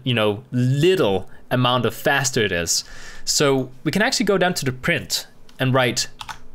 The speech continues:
quotation marks again. And I can actually write my name. So we'll say, "Hello there," or, "Hi there, Daniel."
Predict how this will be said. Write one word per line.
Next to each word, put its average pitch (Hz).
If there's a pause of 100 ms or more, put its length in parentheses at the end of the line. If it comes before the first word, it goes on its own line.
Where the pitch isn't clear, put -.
quotation 127
marks 120
again. 165 (800)
And 147
I 147
can 214
actually 240
write 196
my 170
name. 98 (280)
So -
we'll 131
say, 123
"Hello 208
there," 110
or, 95
"Hi 175
there, 95
Daniel." 110